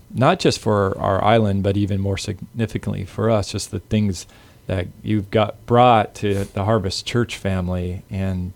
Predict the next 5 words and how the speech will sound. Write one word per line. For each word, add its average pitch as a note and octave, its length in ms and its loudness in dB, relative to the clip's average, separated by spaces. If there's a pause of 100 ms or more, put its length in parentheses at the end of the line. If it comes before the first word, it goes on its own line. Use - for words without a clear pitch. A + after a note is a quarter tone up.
you've F#2+ 260 -8
just - 400 -8 (500)
invested F#2+ 560 -2
yourself F#2+ 560 -2
and F2+ 220 -6